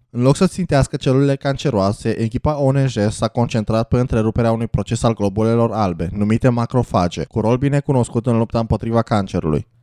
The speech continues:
În cazul unei răni, proteina H C K semnalează acestor globule să adopte un rol de protecție și să declanșeze o producție suplimentară de celule dermice pentru acoperirea rănii.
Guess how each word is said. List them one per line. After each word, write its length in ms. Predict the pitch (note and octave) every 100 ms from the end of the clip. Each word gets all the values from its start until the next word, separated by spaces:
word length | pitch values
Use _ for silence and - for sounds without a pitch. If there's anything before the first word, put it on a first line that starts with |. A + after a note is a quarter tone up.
| _ -
În 120 | B2
cazul 300 | B2+ B2+ D3+
unei 280 | E3 E3 E3
răni, 260 | A#2 A#2
proteina 440 | B2+ A#2+ A#2+ B2+ B2+
H 120 | B2+
C 220 | B2 C3+
K 380 | - G2 - G#2+
semnalează 560 | - A#2 A2 G#2+ A#2 B2+
acestor 380 | - B2+ C3
globule 400 | B2 A#2+ G2 G#2
să 120 | A2+ A#2
adopte 340 | G#2+ A2 C3
un 120 | A#2
rol 140 | A2 A2
de 100 | A#2+
protecție 580 | A#2+ A2 G2+ F#2+ A2+
și 60 | A2+
să 100 | B2
declanșeze 560 | A2 G#2 G#2+ G#2+ B2 B2+
o 40 |
producție 420 | - A2+ A#2 -
suplimentară 580 | A#2+ - A#2+ G#2+ G#2 G#2+
de 100 | A2+
celule 400 | - G#2+ A2 A#2
dermice 520 | B2+ G#2+ G2+ F#2 F#2
pentru 260 | - G2+ A2
acoperirea 560 | - G#2+ G2+ G#2 A2+
rănii. 400 | A#2 A2 F2+ E2